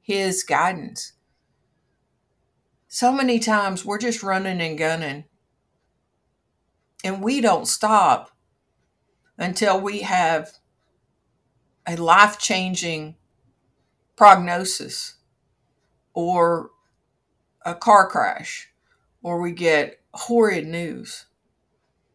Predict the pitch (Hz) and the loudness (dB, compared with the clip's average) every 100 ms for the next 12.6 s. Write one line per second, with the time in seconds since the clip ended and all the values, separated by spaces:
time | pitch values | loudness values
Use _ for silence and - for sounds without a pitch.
0 | _ _ _ _ _ _ _ _ _ _ | _ _ _ _ _ _ _ _ _ _
1 | - 277 311 - - 208 226 185 156 156 | -6 -2 0 -2 0 2 2 0 -2 -2
2 | 170 226 226 175 190 190 135 - _ _ | 0 -2 -4 -8 -6 -6 -6 -10 _ _
3 | - 180 - 202 180 160 180 226 233 - | -14 -12 -10 -8 -8 0 2 2 -2 -8
4 | 160 165 190 202 190 196 185 185 160 151 | -4 -2 -2 -4 -4 0 0 0 -2 -4
5 | - _ _ _ _ _ _ - 170 190 | -12 _ _ _ _ _ _ -14 2 6
6 | 208 185 185 165 180 190 175 143 147 156 | 8 6 0 -6 -4 -4 -4 -2 -2 -6
7 | 160 220 233 220 - 180 180 165 160 151 | -6 -4 -2 -4 -6 -8 -8 -6 -4 -4
8 | 147 156 175 _ _ _ _ _ _ _ | -4 -8 -16 _ _ _ _ _ _ _
9 | _ - 220 240 226 208 160 160 202 185 | _ -14 -12 -8 -6 -6 -8 -8 -8 -8
10 | - - - - - _ _ _ _ _ | -10 -10 -12 -18 -18 _ _ _ _ _
11 | _ - 175 214 220 220 190 175 180 202 | _ -14 2 6 8 8 4 2 2 2
12 | 196 208 202 - 143 147 | -2 -4 -4 -8 -12 -12